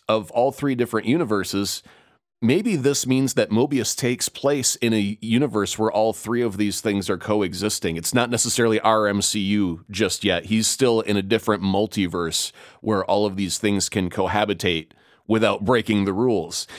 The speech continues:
And that was the first time where I went, "Okay, if we're in a multiverse, sure, why not?" 'Cause that's the only answer that makes any sense right now.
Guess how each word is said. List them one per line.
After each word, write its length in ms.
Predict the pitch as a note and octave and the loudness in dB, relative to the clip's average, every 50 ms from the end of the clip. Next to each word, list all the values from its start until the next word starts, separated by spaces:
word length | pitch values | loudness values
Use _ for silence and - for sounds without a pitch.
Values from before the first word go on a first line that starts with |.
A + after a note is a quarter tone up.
| - - - | -18 -12 -4
And 120 | - G#2+ C3 | -2 2 2
that 80 | D#3 E3 | 2 2
was 100 | E3 C3+ | 0 -2
the 80 | C3 - | -2 0
first 260 | - D#3 D3+ - - | 2 2 2 2 2
time 180 | - C#3+ C#3+ C#3+ | 2 2 2 2
where 120 | C3+ B2+ | 2 2
I 40 | A#2+ | 4
went, 320 | A2+ A2+ A2 G#2+ G2 - - - _ _ _ _ _ _ _ _ _ _ _ - | 4 4 4 2 0 -2 -8 -20 _ _ _ _ _ _ _ _ _ _ _ 2
"Okay, 440 | F3 - - F3+ D3+ D3 F#3 G3 - _ _ _ _ _ _ _ _ _ _ - | 2 2 4 2 2 2 2 -2 -10 _ _ _ _ _ _ _ _ _ _ 0
if 180 | - C3+ C3 - | 0 0 0 2
we're 160 | C#3+ D3 D3+ | 2 2 2
in 80 | F3 G3 | 4 2
a 60 | G3 | 2
multiverse, 880 | F3+ F#3 A3 A3 - E3 C3+ A2 A2+ A2+ C3+ C#3+ - - - - - - _ _ _ _ _ _ | 2 2 2 2 0 0 2 2 0 0 0 0 0 -2 -2 -4 -6 -10 _ _ _ _ _ _
sure, 360 | - - - - F3 D3+ B2 G2+ | -8 -4 0 2 2 4 4 4
why 200 | G#2+ G#2+ A2 A#2+ | 2 2 2 2
not?" 340 | A2 G2 E2+ D2+ B1+ - _ _ _ _ _ _ - | 2 2 0 -2 -4 -8 _ _ _ _ _ _ 2
'Cause 120 | F3 D3+ | 2 4
that's 180 | D3+ D#3+ D#3 - | 4 2 2 4
the 80 | D#3 D3+ | 4 4
only 260 | D3 D#3+ E3 F3 E3+ D#3 | 4 4 2 2 2 2
answer 260 | D#3 D#3 D3+ - D3 | 2 2 2 2 2
that 140 | C3 B2+ A2+ | 2 2 2
makes 220 | A#2+ A#2 A2 - | 2 0 2 2
any 180 | C3 B2 B2 A#2+ | 2 2 2 2
sense 320 | - - A2+ G#2+ G2 - | 2 2 2 0 0 -2
right 220 | G2 F#2 F2 - F2 | -2 -2 -4 -4 -4
now. 240 | E2+ D2 C#2+ - | -6 -6 -6 -8